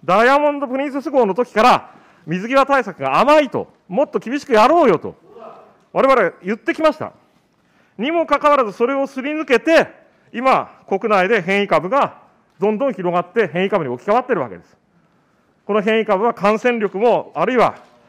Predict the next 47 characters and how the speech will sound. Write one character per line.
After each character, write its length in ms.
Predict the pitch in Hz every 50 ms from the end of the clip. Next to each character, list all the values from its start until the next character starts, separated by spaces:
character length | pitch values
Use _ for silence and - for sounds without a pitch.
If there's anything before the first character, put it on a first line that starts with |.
| _ _ _ _ _ _ _ _ -
亡 120 | 156 160
く 80 | - 185
な 100 | 202 202 208
ら 60 | 214
れ 80 | 226 208
る 60 | 208
方、 300 | 214 220 214 208 196 180
重 180 | 151 180 208 220
症 180 | - 233 220
化 140 | 220 226 226
を 60 | 220
す 100 | 214 -
る 120 | 208 214 196
リ 120 | 214 262
ス 80 | 220 -
ク 100 | - 247
も 80 | 269
高 260 | - - 165 - 247 233
い 60 | -
と 60 | - - - _ _ _ _ _ _ _ _ _ _
言 100 | - 156
わ 60 | 180 175
れ 80 | 170
て 80 | - 143
ま 100 | 120 110
す。 120 | - -
さ 180 | - 254 294 311
ら 100 | 311 302
に 100 | 285 262
新 300 | 220 208 233 233 254 247
し 100 | - 330
い 20 | 311
も 80 | 262
の 60 | 202
が 40 | 165
入 120 | 156 214 226
っ 20 |
て 100 | - 190
く 60 | 190
る 60 | 190
か 80 | 185 240
も 60 | 208
し 100 | - - 139
れ 40 |
ま 100 | 123 131
せ 100 | - 117
ん。 80 | 82 73